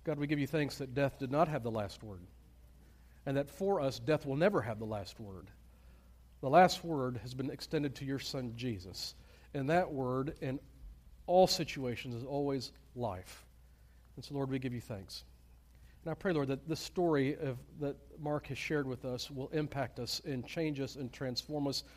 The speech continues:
that even as we walk out of here, we'll be aware of not only how much you love us, but also of the life that you've extended to us through his resurrection and what it means to look just like him in everything that we do. Would you give us wisdom in that? So, Lord, we lift up our voices to praise you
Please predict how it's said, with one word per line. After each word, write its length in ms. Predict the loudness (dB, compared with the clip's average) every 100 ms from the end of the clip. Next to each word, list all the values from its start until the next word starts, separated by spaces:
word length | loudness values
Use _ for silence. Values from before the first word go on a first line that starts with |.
| -20 -6 2
that 100 | 6
even 200 | 6 4
as 100 | 2
we 60 |
walk 280 | 4 4 4
out 140 | 4
of 80 | 2
here, 160 | 0 -2
we'll 120 | 0
be 100 | 2
aware 320 | 2 4 4
of 100 | 4
not 160 | 2 2
only 240 | 2 0 -4 -16 0
how 140 | 2
much 180 | 2 0
you 100 | 0
love 220 | 0 0
us, 320 | -2 -6 -10 -14 -20 -20 -20 -20 -20 -20 -6
but 120 | 2
also 400 | 4 4 2 2
of 160 | 0 0
the 100 | 0
life 240 | 4 4
that 80 | 4
you've 140 | -2 -4
extended 440 | -4 -2 -2 -2
to 140 | -4
us 140 | -6 -6
through 160 | -6
his 180 | -6 -4
resurrection 800 | -4 -4 -4 -4 -6 -6 -4 -6 -10 -20 -20 -12 -4
and 80 | -2
what 100 | -2
it 100 | 0
means 320 | 2 2 0
to 80 | -2
look 180 | -4 -4 -4
just 280 | -4 -4 -4
like 280 | -2 -2
him 160 | -2 -2
in 80 | 0
everything 320 | -2 -4 -8
that 140 | -6
we 140 | -6 -4
do. 260 | -4 -6 -6
Would 140 | -6
you 60 | -4
give 160 | -4
us 100 | -4
wisdom 360 | -8 -8 -8 -10
in 100 | -8
that? 220 | -8 -10 -16 -20 -20 -10
So, 140 | -4
Lord, 120 | 0
we 80 | 0
lift 140 | 0
up 100 | -2
our 60 | -2
voices 380 | -2 -4 -4 -10
to 100 | -8
praise 340 | -4 -4 -4
you 200 | -4 -6